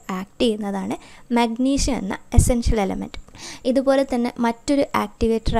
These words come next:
ആണ് സെഡ് എൻ or zinc. സിങ്ക് ഹെൽപ്പ് ചെയ്യുന്നത് alcohol dehydrogenase എന്ന enzyme-ിൻ്റെ ആക്ടിവേറ്റർ ആയിട്ടാണ്. Last one is molybdenum. Nitrogenase enzyme-ിൻ്റെ ആക്ടിവേറ്റർ ആയിട്ടാണ് ആക്ട് ചെയ്യുന്നത്. And last one is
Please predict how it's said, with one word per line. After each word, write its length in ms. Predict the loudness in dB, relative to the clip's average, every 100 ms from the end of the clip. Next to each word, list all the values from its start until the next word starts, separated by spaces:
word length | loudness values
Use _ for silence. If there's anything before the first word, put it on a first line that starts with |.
| 0
ആണ് 140 | -2 -6 -20 -20 -10 -2 6
സെഡ് 240 | 6 6 -2
എൻ 80 | -4 -16 -2
or 60 | 2 4
zinc. 260 | 6 4 2 -10 -10 4
സിങ്ക് 320 | 4 4 0 -4 -10 2
ഹെൽപ്പ് 340 | 2 4 0 0
ചെയ്യുന്നത് 400 | 0 -2 -2 -2 0 2 2
alcohol 440 | 2 0 2 0 -2 0
dehydrogenase 960 | 2 4 4 2 2 0 0 2 2 2 -2
എന്ന 240 | -4 -4 -4 -2
enzyme-ിൻ്റെ 600 | -4 2 2 2 0 -2 -2 -2 -2
ആക്ടിവേറ്റർ 520 | 2 4 4 4 0
ആയിട്ടാണ്. 320 | -2 -4 -8 -2 6 6
Last 340 | 8 6 6 4
one 100 | 4 4
is 100 | 2 0 -4 2
molybdenum. 500 | 4 6 4 2 -2 2 2
Nitrogenase 880 | 4 2 6 6 6 4 4 4 4 0
enzyme-ിൻ്റെ 600 | 0 0 0 2 0 0 0 -2
ആക്ടിവേറ്റർ 520 | 0 0 0 0 2 2
ആയിട്ടാണ് 380 | 2 -2 -2 0 0
ആക്ട് 180 | 0 2 0
ചെയ്യുന്നത്. 340 | 2 0 -4 -8 -2 6 6
And 120 | 6 -2 -6 4 8
last 340 | 8 6 4 4 4
one 100 | 4
is 100 | 0